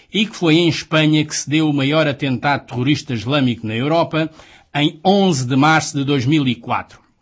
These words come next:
A Europa vive riscos de desintegração por questões internas e externas.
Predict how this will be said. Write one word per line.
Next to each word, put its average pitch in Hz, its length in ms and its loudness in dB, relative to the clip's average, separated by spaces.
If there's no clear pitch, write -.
A 170 60 -2
Europa 196 500 4
vive 156 240 0
riscos 143 440 0
de 131 160 2
desintegração 143 840 -2
por 147 220 -8
questões 147 400 -2
internas 139 680 0
e 139 160 0
externas. 98 640 -6